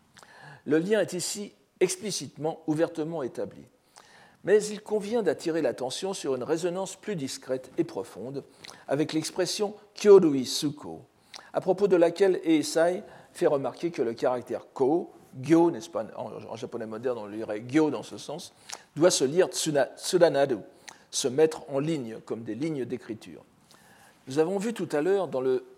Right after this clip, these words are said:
hors-texte du second poème de Pochuyi, que ce dernier,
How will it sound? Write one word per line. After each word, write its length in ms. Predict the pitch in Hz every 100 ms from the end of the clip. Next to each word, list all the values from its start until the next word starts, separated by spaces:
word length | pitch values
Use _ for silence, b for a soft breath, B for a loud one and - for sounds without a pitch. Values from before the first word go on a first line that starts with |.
| _
hors-texte 580 | 156 - - 170 - -
du 200 | 117 117
second 300 | 113 170 160
poème 280 | 160 156 143
de 60 | 120
Pochuyi, 540 | 113 107 123 127 185 B B B B -
que 80 |
ce 140 | 151 185
dernier, 440 | 165 175 180 220